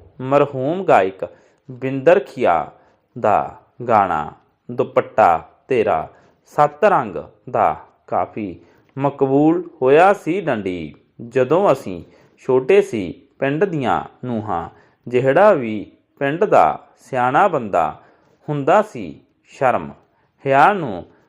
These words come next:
ਮੁੱਖ ਰੱਖਦੇ ਦੇਖ ਕੇ ਦੁਪੱਟੇ ਜਾਂ ਚੁੰਨੀ ਨਾਲ ਘੁੰਡ ਕੱਢਦੀਆਂ ਸਨ। ਡੰਡੀ, ਘਰ ਵਿੱਚ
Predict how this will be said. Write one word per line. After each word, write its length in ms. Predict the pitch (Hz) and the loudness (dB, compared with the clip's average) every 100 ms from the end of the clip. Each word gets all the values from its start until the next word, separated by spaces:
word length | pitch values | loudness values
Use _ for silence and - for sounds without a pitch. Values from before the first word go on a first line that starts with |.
| _ - | _ -6
ਮੁੱਖ 360 | 123 - - - _ _ - | -6 -6 -18 -20 _ _ -2
ਰੱਖਦੇ 640 | 127 131 127 127 95 78 _ _ | 2 2 0 -4 -6 -8 _ _
ਦੇਖ 400 | 123 131 185 202 | -2 2 2 -2
ਕੇ 320 | - 98 87 - _ _ - | -4 -4 -4 -12 _ _ -4
ਦੁਪੱਟੇ 840 | 135 135 139 - 180 208 220 - - | -2 2 0 2 2 4 2 -6 -4
ਜਾਂ 300 | 113 113 90 - _ | 0 0 0 -10 _
ਚੁੰਨੀ 340 | - 143 165 208 | -6 -2 -2 -2
ਨਾਲ 360 | 156 98 82 - _ - | 2 2 2 -4 _ -4
ਘੁੰਡ 240 | 151 98 76 - _ _ | -4 -2 -6 -6 _ _
ਕੱਢਦੀਆਂ 560 | _ 127 135 143 190 214 | _ 0 0 -4 -2 -2
ਸਨ। 320 | 208 151 185 | -2 -4 -2
ਡੰਡੀ, 480 | 143 98 92 80 80 - _ _ _ | -2 -2 -4 -6 -10 -14 _ _ _
ਘਰ 240 | 156 170 | 4 4
ਵਿੱਚ 360 | 190 113 - - | 2 -4 -6 -14